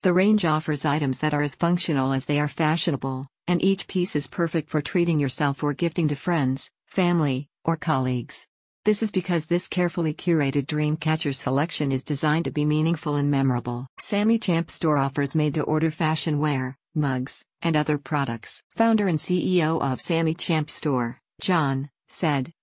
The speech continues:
"We believe that everyone should be able to wear their dream and with Dreamcatcher fashion wear they can. We also believe in the power of positive energy and strive to create a community of dream catchers and dream realizers.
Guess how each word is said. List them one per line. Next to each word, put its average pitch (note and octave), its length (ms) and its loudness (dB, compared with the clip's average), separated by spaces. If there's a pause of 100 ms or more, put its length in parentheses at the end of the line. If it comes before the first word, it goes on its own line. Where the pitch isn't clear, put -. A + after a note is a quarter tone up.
"We G3 140 2
believe F3 400 2
that D3+ 160 -2
everyone D#3+ 400 2
should D3+ 180 -2
be D#3 160 2
able D#3 140 -2
to D#3+ 120 0
wear D#3 220 2
their D3 160 0
dream D3 320 2
and C#3 100 0
with D3 200 -2
Dreamcatcher E3 760 0
fashion D#3 480 0
wear D3 160 2
they C3+ 140 -2
can. C3+ 440 -2 (400)
We F#3 140 4
also G3 320 0
believe E3 400 2
in C#3 80 2
the C#3 80 4
power D#3 400 0
of C3+ 140 -2
positive D#3+ 500 0
energy D3+ 460 0
and C#3+ 120 0
strive D3+ 400 0
to D#3 100 -4
create C#3+ 360 2
a D3 60 0
community D#3 560 2
of - 80 -8
dream D#3+ 280 2
catchers D3 480 -2
and C#3+ 140 0
dream D#3+ 300 0
realizers. C3 760 0